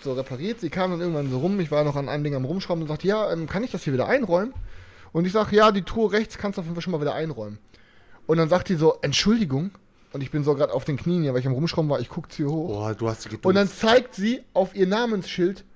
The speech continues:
Speaker 1: und sagt, „Marder. Ich bin die Frau Marder. Ich möchte bitte nicht gesiezt, äh, geduzt werden.“ Und ich guck die an.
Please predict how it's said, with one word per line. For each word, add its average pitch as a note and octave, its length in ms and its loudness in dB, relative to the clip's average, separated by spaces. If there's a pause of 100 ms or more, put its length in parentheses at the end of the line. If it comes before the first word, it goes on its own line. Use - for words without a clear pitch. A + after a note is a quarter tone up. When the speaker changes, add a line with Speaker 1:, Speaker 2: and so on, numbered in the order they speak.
(140)
Speaker 1:
und E3 100 -4
sagt, D#3+ 300 -2 (320)
„Marder. F3+ 720 4 (840)
Ich F#3+ 120 2
bin G3 160 2
die G3 80 2
Frau F#3 260 2
Marder. F3 540 0
Ich - 140 -4
möchte G3 260 0
bitte F3 280 -2
nicht F3+ 360 0
gesiezt, G3 420 -2
äh, F#3 120 4
geduzt F3+ 460 2
werden.“ A#2+ 280 0 (580)
Und C3+ 140 -6
ich C#3+ 140 -6
guck - 220 -2
die - 180 -8
an. A#3+ 280 0